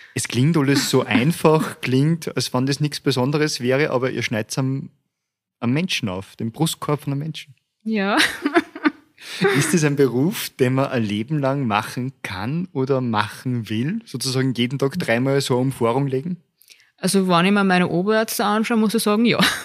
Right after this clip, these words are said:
Speaker 2: <laughs> Diese machen das mit Leib und Seele und wollen alle verlängern. <laughs>
Speaker 1: Wie geht's dir? Ist es ein Job, den du ein Leben lang machen willst?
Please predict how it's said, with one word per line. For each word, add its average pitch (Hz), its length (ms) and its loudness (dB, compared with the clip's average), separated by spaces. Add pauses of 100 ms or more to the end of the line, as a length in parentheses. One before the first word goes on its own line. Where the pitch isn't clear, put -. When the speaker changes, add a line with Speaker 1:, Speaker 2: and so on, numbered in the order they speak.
(160)
Speaker 2:
<laughs> - 400 -4
Diese 208 180 0
machen 196 240 2
das 220 160 -2
mit 202 100 -2
Leib 185 260 2
und 226 120 2
Seele 220 220 2
und 220 100 4
wollen 202 140 2
alle 196 200 2
verlängern. 175 480 2 (540)
<laughs> 226 80 -4 (720)
Speaker 1:
Wie 110 160 -4
geht's - 360 -4
dir? 123 380 -4
Ist 117 180 -10
es 131 140 -4
ein 131 180 0
Job, - 320 -4
den 127 220 -2
du 110 160 -4
ein 160 160 2
Leben 139 240 -4
lang 143 180 -4
machen 156 320 -8
willst? - 280 -12